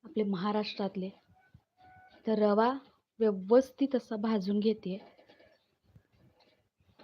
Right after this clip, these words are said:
हे बघा, मस्त. रवा कसा भाजतो ना, त्यावरती शिरा ठरतो बघा.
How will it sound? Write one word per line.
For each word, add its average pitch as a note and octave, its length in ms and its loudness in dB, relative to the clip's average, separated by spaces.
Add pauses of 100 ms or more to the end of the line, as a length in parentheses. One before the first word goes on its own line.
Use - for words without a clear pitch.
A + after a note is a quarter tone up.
(380)
हे G3 60 -4
बघा, D#3 160 -6 (2500)
मस्त. G#3 420 -14 (2250)
रवा G#3+ 280 0 (1040)
कसा A#3+ 220 0
भाजतो A#3 420 0
ना, G3 120 -4
त्यावरती G#3 500 -4
शिरा G3 320 0
ठरतो G3 380 -2
बघा. D3+ 260 -6